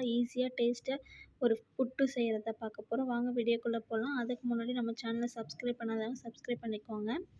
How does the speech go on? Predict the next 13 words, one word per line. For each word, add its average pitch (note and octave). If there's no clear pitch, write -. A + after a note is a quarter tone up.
நான் B3+
ரெண்டு A#3+
மரவள்ளி A#3
கிழங்கு G#3+
எடுத்திருக்கேன். G#3
அதை A3+
வந்து A3+
நான் G#3+
நல்லா G#3
துருவி A#3
வச்சிருக்கேன். G#3+
துருவி D4
வச்சுட்டு B3+